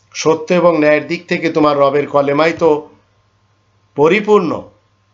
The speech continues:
এতদা সত্ত্বেও আপনার আমার জীবনে দরকার আছে বুখারী সাহেবের এই কথাগুলি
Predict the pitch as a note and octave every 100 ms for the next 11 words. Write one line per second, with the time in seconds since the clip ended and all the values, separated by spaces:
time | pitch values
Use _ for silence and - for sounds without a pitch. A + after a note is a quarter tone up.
0 | _ B2 A#2+ D3 D3 - F3+ - D#3+ D3
1 | - D3 C#3 C#3 C3+ A#2+ B2+ C#3+ C#3 C3
2 | - - C3 C3 D#3 D#3 E3 F3 E3 -
3 | _ _ _ _ _ _ _ _ _ _
4 | _ _ - B2+ C#3 D3+ C#3+ C#3+ C#3 C#3+
5 | C#3+ C#3 - _ _ _ _ _ _ _
6 | _ _ _ _ _ _ _ _ _ _
7 | _ _ _ _ _ _ _ C3+ D3+ D3+
8 | D#3 D#3+ D#3 E3 D#3 D3+